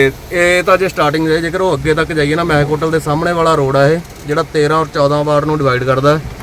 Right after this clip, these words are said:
ਤੇ ਜੇਕਰ ਕਿਸੇ ਨੇ ਪੈਦਲ ਚੱਲ ਕੇ ਆਉਣਾ ਹੋਵੇ, ਜਿਸ ਤਰ੍ਹਾਂ ਹੁਣ ਛੁੱਟੀ ਦਾ ਟਾਈਮ ਆ ਤੇ ਬੱਚੇ ਸਕੂਲਾਂ ਤੋਂ ਆ ਰਹੇ ਨੇ, ਤੇ ਕੀ ਹਾਲ ਹੋਵੇਗਾ। ਸੋ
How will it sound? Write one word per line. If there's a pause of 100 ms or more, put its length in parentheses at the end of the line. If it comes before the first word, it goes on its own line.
(840)
ਤੇ
ਜੇਕਰ
ਕਿਸੇ
ਨੇ
ਪੈਦਲ
ਚੱਲ
ਕੇ
ਆਉਣਾ
ਹੋਵੇ,
ਜਿਸ
ਤਰ੍ਹਾਂ
ਹੁਣ
ਛੁੱਟੀ
ਦਾ
ਟਾਈਮ
ਆ
ਤੇ
ਬੱਚੇ
ਸਕੂਲਾਂ
ਤੋਂ
ਆ
ਰਹੇ
ਨੇ,
ਤੇ
ਕੀ
ਹਾਲ
ਹੋਵੇਗਾ। (1700)
ਸੋ